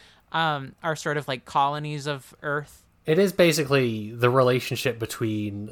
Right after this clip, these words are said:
Speaker 2: like, uh, Earth and the colonies in, like, the original Mobile Suit Gundam. It's just expanded out a bit more to cover, um,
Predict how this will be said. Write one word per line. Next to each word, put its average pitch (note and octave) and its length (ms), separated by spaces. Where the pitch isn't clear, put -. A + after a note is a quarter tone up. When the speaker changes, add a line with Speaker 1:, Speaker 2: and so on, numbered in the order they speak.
Speaker 2:
like, G#2 480
uh, G#2+ 340
Earth A#2+ 560
and A2 280
the G#2+ 60
colonies G#2+ 680
in, G#2+ 120
like, G#2 220
the A2+ 80
original G#2+ 260
Mobile G#2 260
Suit A2 200
Gundam. G2+ 360
It's G#2+ 100
just - 200
expanded A#2 520
out G#2+ 200
a - 20
bit A2 200
more G#2 240
to - 120
cover, G#2 520
um, G#2+ 480